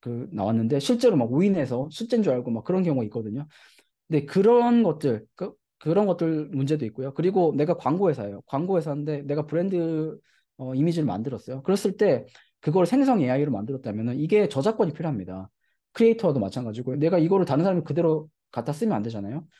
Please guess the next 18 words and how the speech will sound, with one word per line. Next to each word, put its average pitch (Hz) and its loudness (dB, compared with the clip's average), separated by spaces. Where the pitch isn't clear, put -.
그러면 202 4
여기 156 4
저작권 214 0
표시를 214 -2
어떻게 254 -2
할 233 0
것이냐. 135 -6
그래서 180 -2
워터마킹이 214 0
되게 131 -2
중요해지는 139 -2
겁니다. 101 -8
아까 135 0
말-, 131 2
말씀드린 131 -2
것처럼 143 -2
신뢰가 233 2
중요하고, 143 0